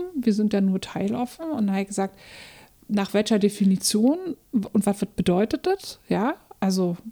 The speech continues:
wer, wer, wer legt es jetzt hier fest?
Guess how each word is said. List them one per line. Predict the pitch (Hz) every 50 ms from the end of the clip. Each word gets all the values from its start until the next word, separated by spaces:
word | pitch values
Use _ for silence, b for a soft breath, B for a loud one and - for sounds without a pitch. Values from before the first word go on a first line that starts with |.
| _ _ _ _ _ -
wer, | - - - - - - 214 - - 185 190 - - - 185 185 180 185 190 190 190 190
wer, | 185 185 190 -
wer | - 190 190 190
legt | 185 196 202 202 214
es | 202 - -
jetzt | 190 - -
hier | - 180
fest? | - - 214 262 359 - - -